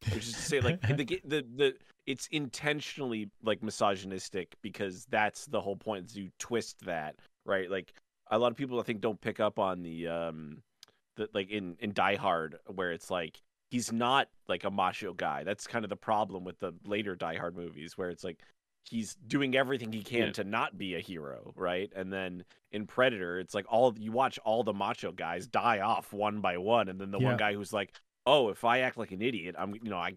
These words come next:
Speaker 1: if I, you know, fight this thing head on, I'm gonna die." Um,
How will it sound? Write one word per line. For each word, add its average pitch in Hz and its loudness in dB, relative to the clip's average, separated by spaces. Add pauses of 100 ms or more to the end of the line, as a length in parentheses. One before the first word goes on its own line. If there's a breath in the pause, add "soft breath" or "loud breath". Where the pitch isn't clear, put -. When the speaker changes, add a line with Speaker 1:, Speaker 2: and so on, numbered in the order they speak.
Speaker 1:
if 101 -4
I, 113 0 (800)
you 113 -2
know, 85 -2
fight 131 2
this 110 -6
thing 98 -2
head 101 2
on, 113 2
I'm 82 -8
gonna 78 -10
die." 92 -4 (140)
Um, 82 -6